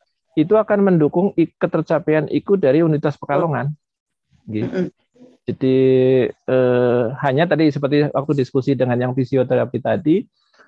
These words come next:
Speaker 1: eh, kalau pelaksanaannya sampai enam bulan penuh dan kemudian S K S-nya hanya di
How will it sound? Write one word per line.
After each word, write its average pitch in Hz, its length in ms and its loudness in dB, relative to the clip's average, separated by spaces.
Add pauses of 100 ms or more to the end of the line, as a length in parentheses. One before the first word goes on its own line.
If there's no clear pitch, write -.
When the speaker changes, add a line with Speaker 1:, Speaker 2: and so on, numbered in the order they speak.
(200)
Speaker 1:
eh, 139 280 -2
kalau 135 880 2
pelaksanaannya 131 1080 -2
sampai 123 360 -4
enam 123 160 -2
bulan 117 320 0
penuh 135 400 0
dan 120 240 -2
kemudian 120 400 -4
S 120 160 -6
K 113 240 -2
S-nya 120 400 -4
hanya 113 160 -6
di 110 320 -2